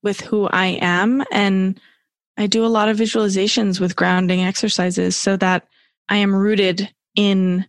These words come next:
myself. So I feel strong and fluid, you know, soft strength, powerful strength, all within myself. So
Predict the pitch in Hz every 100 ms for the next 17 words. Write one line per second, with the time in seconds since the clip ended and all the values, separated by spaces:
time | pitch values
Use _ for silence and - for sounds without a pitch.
0 | _ _ _ _ _ _ 185 185 - 185
1 | 185 - - - _ _ _ _ _ -
2 | 190 185 - 196 - - 180 180 185 185
3 | 185 196 - - 185 185 - 190 196 180
4 | 180 - _ _ _ _ - 190 190 -
5 | 180 185 - 190 190 - _ _ _ _
6 | - 190 196 190 202 - 214 190 196 -
7 | - _ - 190 185 185 185 180 185 -
8 | 180 - - - 190 185 185